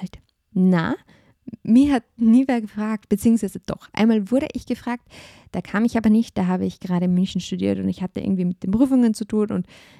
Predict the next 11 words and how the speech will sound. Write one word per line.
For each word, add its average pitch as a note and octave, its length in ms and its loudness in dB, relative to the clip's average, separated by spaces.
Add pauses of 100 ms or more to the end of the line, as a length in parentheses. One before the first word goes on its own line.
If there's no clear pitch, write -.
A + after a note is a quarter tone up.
(200)
naja, D#3+ 200 -6 (120)
also E3+ 260 -2 (520)
so G3 200 0
wichtig G3 300 -6
war F3+ 80 -6
es - 80 -8
mir F3 100 0
wahrscheinlich F#3 320 -8
jetzt - 220 -10
auch G#3+ 100 2
nicht. A#3 260 2